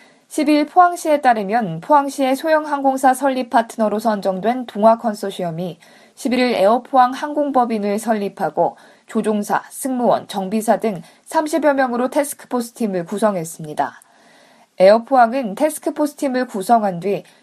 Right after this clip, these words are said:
김포공항 인근의 서울 사무소를 개설하고 운항 증명을 준비하는 등 본격적인 취항 준비에 들어갔습니다. 에어포항은 오는 삼월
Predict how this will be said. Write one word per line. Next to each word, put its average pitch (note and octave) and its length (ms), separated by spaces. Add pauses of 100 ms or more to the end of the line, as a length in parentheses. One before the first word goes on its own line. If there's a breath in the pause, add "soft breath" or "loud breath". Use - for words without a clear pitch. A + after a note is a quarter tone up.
김포공항 C4 600
인근의 G#3+ 400
서울 E4 300
사무소를 C4+ 540
개설하고 E3+ 680 (340 soft breath)
운항 A3+ 360
증명을 A3 500
준비하는 G3+ 680
등 F#3 320
본격적인 A3+ 800
취항 D4+ 300
준비에 A3 440
들어갔습니다. D#3+ 920 (760 loud breath)
에어포항은 A3 760
오는 A3+ 360
삼월 A3+ 400